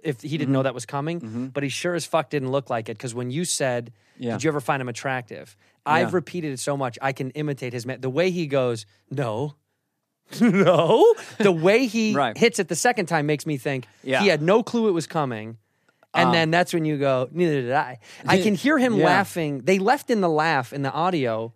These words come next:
Speaker 2: Yes.
Speaker 1: where he's laughing through the take.
Speaker 2: Yes.
Speaker 1: And it was deliberate, right? You guys went over it and you were probably like,
Speaker 2: Yeah.
Speaker 1: "Leave it in, leave it in, leave it in."
Speaker 2: Penelope Spheres, I give her credit. She let us, like, if you're into, like, folklore or whatever.
Speaker 1: Yeah,
Speaker 2: So
Speaker 1: we
Speaker 2: the,
Speaker 1: are.
Speaker 2: the day, okay, so I was gonna do the,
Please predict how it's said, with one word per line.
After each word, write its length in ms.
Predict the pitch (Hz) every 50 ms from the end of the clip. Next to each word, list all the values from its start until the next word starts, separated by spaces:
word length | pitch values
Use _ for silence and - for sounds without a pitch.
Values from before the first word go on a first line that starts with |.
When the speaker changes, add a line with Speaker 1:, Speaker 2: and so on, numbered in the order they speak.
| _
Speaker 2:
Yes. 440 | - 120 110 123 131 131 110 95 -
Speaker 1:
where 100 | 170 180
he's 120 | 196 170 147
laughing 440 | 151 170 170 185 175 - 175 151 135
through 220 | - - 165 151
the 80 | 143 135
take. 340 | - - 202 180 123 - - _ _ _ _ _ _
Speaker 2:
Yes. 480 | 131 120 123 104 90 82 - - - _ _ -
Speaker 1:
And 120 | 190 190
it 60 | 180
was 100 | 170 151
deliberate, 400 | 127 180 196 240 240 160 123 117
right? 180 | 113 127 139 147
You 80 | 156
guys 220 | 143 151 143 131 123
went 180 | 131 131 131
over 240 | 139 143 135 120 123 120
it 40 |
and 100 | 113 120
you 60 | 120 117
were 80 | 113
probably 320 | 107 - 127 120 113 113 113
like, 300 | 110 110 110 110 107 -
Speaker 2:
Yeah. 280 | 156 185 214 180 110 90
Speaker 1:
"Leave 160 | 185 202 190 147
it 60 | 127
in, 180 | 117 113 113
leave 160 | 135 143 127 117
it 60 | 104
in, 120 | 110 117
leave 120 | 123 120 110
it 20 |
in." 40 | 113
Speaker 2:
Penelope 360 | - 180 226 247 247 240 262 214
Spheres, 460 | - - 180 175 175 175 170 160 - -
I 120 | 131 139 139
give 140 | 135 170
her 80 | 170 175
credit. 360 | 131 - 160 151 143 135 117
She 200 | - - 143 139 123
let 280 | 131 139 139 147 147
us, 320 | 156 151 147 143 - - -
like, 380 | 139 135 131 123 - - - _ _ _ _ _ _ _ _ _ _ _ _ _ _ _ _ _ -
if 180 | 127 117 -
you're 140 | 139 131 135
into, 260 | 139 123 120 104 95 107 - _ _ _ _
like, 180 | 98 101 101 104 - _ _ _
folklore 600 | _ _ _ - 120 117 113 - 107 101 98 98 95
or 60 | 95
whatever. 380 | 98 101 104 107 107 104 90 - -
Speaker 1:
Yeah, 140 | 117 117 104
Speaker 2:
So 120 | 101 156
Speaker 1:
we 60 | 151 -
Speaker 2:
the, 100 | 156 98
Speaker 1:
are. 80 | 98
Speaker 2:
the 140 | - 139 135
day, 560 | 113 104 151 160 170 175 180 180 180 143 - -
okay, 240 | 135 131 123 - 139 123
so 140 | - 147
I 140 | 143 143 156
was 120 | 165 147 -
gonna 240 | - 160 151 143
do 340 | 127 104 131 139 143 139 139
the, 500 | 127 110 127 127 127 123 120 117 110 107